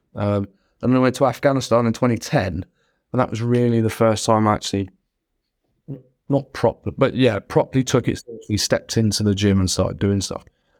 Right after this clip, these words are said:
And that was more bodybuilding sort of, as opposed to anything else. It was like, go in and do the old bro sessions, you know, and I, it, it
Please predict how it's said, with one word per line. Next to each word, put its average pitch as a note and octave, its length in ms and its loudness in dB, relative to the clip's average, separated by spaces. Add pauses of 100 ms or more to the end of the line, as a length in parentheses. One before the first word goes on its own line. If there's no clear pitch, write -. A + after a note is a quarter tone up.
(200)
And A2+ 100 0
that A#2 120 4
was A2+ 100 -2
more A#2 220 2
bodybuilding G#2 640 2
sort - 240 -2
of, - 220 -6 (120)
as G2 120 0
opposed G2 400 -2
to G2 60 2
anything F#2+ 320 0
else. F#2+ 260 0
It F2+ 60 -8
was F#2 100 -4
like, F#2+ 260 -2 (500)
go G2 180 4
in G2 120 4
and G2 140 2
do G2+ 140 4
the G2+ 120 4
old G2 220 2
bro G#2+ 240 2
sessions, F#2+ 760 -4 (360)
you G3+ 60 2
know, G#2 140 4
and D3 160 4
I, C#3+ 140 4
it, B2+ 160 2
it D3 60 4